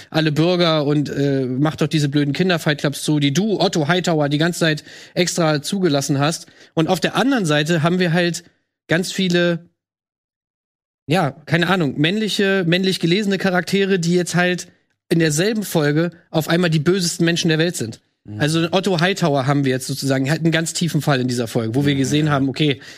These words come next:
Speaker 1: er hat schon die ganze Zeit und beziehungsweise der halbe Small Council die ganze Zeit schon ge-, äh, will Rhaenyra und ihre Kinder allesamt umbringen.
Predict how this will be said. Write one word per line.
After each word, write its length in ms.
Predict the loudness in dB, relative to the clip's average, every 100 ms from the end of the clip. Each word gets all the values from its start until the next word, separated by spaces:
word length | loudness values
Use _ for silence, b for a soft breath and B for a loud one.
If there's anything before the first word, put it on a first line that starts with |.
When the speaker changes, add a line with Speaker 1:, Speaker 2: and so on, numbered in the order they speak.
| B B
Speaker 1:
er 120 | -2
hat 120 | 0
schon 140 | 0
die 100 | 0
ganze 300 | 0 0 0
Zeit 280 | -2 0 0
und 160 | -2 -4
beziehungsweise 460 | -2 -2 0 0
der 180 | 0 0
halbe 200 | 0 0
Small 260 | 0 0 0
Council 420 | 0 0 0 -4 B B B
die 100 | 0
ganze 300 | 2 0 -2
Zeit 300 | -2 0 0
schon 160 | 0 0
ge-, 80 | -2 -4 -4 -4 -4 -6
äh, 60 | -6
will 540 | -6 -4 0 2 2 2
Rhaenyra 380 | 2 2 2
und 240 | 2 0 2
ihre 200 | 0 0
Kinder 300 | 0 0 2
allesamt 320 | 0 0 0
umbringen. 380 | 0 -2 -4